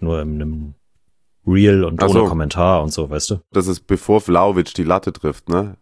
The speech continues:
Speaker 2: Beim, beim Schuss sozusagen kriegt ihn, ich weiß nicht mehr, le-, welcher Lazio-Spieler den Ball, aber näher kannst du gar nicht versuchen, den Arm an den Körper anzulegen.
Speaker 1: Ja, ja.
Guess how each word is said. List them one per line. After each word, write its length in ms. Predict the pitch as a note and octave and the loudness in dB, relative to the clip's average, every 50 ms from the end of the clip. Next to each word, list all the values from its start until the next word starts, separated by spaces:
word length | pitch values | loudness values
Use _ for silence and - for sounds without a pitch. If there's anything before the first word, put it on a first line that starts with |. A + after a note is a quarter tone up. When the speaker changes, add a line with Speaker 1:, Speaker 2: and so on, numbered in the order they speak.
| _ - | _ -6
Speaker 2:
Beim, 220 | - E2 D#2 D2+ | -4 -4 -4 -2
beim 160 | - D#2+ D#2 | -4 -4 -4
Schuss 300 | D#2 - - F2+ E2 - | -4 -6 -6 -6 -6 -6
sozusagen 640 | - - D#2 - - D#2+ C#2+ F#2 E2+ E2 D#2+ D#2+ D#2 | -8 -16 -14 -12 -12 -10 -4 0 0 0 0 -2 -6
kriegt 260 | - - E2+ - - | -8 -10 -12 -8 -8
ihn, 80 | D#2+ | -8
ich 100 | D2+ D2+ | -8 -4
weiß 200 | D2+ D#2+ E2 D#2+ | -2 0 0 0
nicht 100 | E2+ E2 | -2 -6
mehr, 140 | E2 D#2 D2 | -4 -4 -2
le-, 260 | D2+ D2+ D#2 D#2 - | -2 -2 -2 -4 -4
welcher 200 | - D#2+ E2 E2+ | -4 -4 -2 -2
Lazio-Spieler 640 | D#2+ D#2+ D#2+ E2 - - F2+ D#2+ - - E2+ D#2 D#2 C#2+ | 0 0 0 -2 -2 -4 -8 -8 -8 -6 -4 -4 -2 -4
den 140 | D#2 D2+ | -4 -4
Ball, 180 | - D#2+ D#2+ E2+ | -2 -2 -2 0
aber 200 | C#2 - E2 D2+ - - - | -2 -2 -4 -8 -10 -14 -14
näher 520 | - D#2+ C#2+ C#2+ D#2 D#2 D#2 E2 E2+ F2 E2 | -12 -10 -8 -4 -2 0 0 0 0 0 -2
kannst 320 | - - E2 D#2+ - - | -4 -6 -6 -6 -6 -8
du 60 | E2 D#2 | -6 -2
gar 140 | D#2+ D#2+ | -2 -2
nicht 120 | D#2+ D#2+ D2+ | -2 -2 -4
versuchen, 380 | - D#2+ D2 E2+ F2 E2+ E2 | -8 -6 -4 -4 -4 -4 -4
den 140 | D2 D2 D2 | -6 -6 -4
Arm 200 | A1+ C2+ D#2 D2+ | -2 -2 -2 -2
an 100 | C#2 C#2 | -2 -4
den 60 | C2+ | -4
Körper 300 | - - D#2+ D2+ - C2 | -2 0 0 0 0 -2
anzulegen. 460 | A#1+ B1+ D2+ - - C#2+ C2+ D2 D2 D#2 | -2 -2 -4 -4 -6 -4 -2 -2 0 -2
Speaker 1:
Ja, 140 | D#2 D2+ | -2 -4
ja. 140 | C#2+ C#2 D2 | -6 -10 -12